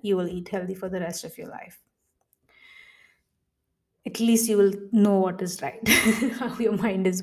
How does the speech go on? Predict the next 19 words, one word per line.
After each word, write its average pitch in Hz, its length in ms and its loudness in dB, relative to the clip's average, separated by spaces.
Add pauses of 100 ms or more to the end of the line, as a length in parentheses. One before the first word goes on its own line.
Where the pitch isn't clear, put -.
working. 196 640 0 (1800)
So 220 560 4
I 214 100 -2
did 190 320 0
that. - 360 -6 (920)
I 233 80 0
lost 247 520 4
most 226 300 -4
of 254 160 -4
my 208 200 -2
weight 185 420 -4
with 214 100 0
just 202 220 -6
intermittent 190 520 -8
fasting. 202 680 -8
I 196 100 -4
went 190 300 -6
to 226 40 -6
fifty-five, 190 880 -10